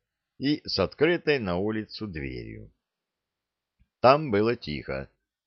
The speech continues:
Мы осторожно выглянули и рванули вдоль неосвещённой стены до угла. На открытое пространство вышли спокойно.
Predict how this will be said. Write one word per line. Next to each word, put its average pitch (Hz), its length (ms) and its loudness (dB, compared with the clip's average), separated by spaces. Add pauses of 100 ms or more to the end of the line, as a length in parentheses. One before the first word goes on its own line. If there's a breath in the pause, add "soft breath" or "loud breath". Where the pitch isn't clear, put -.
(180)
Мы 156 160 0
осторожно 71 760 0
выглянули 131 760 0 (120)
и 156 140 4
рванули 123 760 2
вдоль 110 360 6
неосвещённой 95 800 -2
стены 87 420 -6
до 82 120 0
угла. 67 380 -2 (920)
На 90 160 4
открытое 98 460 4
пространство 113 920 -2 (420)
вышли 104 320 -2
спокойно. - 640 -4